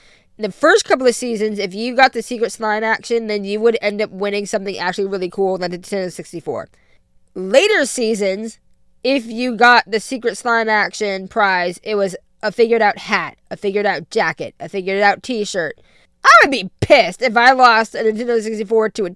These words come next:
t-shirt. And I probably would write a very strongly worded letter, 'cause back then it was letters and emails, to try and get something better. But I probably would have raised a stink about that, if I'm being completely honest.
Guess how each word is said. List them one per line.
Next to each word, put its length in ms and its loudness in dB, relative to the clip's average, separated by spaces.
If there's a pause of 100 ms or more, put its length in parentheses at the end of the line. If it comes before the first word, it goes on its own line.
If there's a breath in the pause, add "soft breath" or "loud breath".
t-shirt. 580 -4 (340)
And 320 2 (120)
I 220 4
probably 360 4
would 280 -2 (100)
write 320 -2
a 60 -2
very 420 0
strongly 340 0
worded 280 0
letter, 300 0
'cause 200 -4
back 260 2
then 240 0
it 60 -4
was 220 -6
letters 380 -2
and 120 -10
emails, 480 -4 (380 soft breath)
to 100 -6
try 220 2
and 80 -2
get 120 -8
something 300 -4
better. 340 0 (380 soft breath)
But 100 4
I 140 10
probably 240 4
would 100 6
have 80 2
raised 260 0
a 40 -8
stink 280 -8
about 280 -6
that, 220 -2
if 100 -4
I'm 100 -2
being 140 -4
completely 600 -6
honest. 440 -8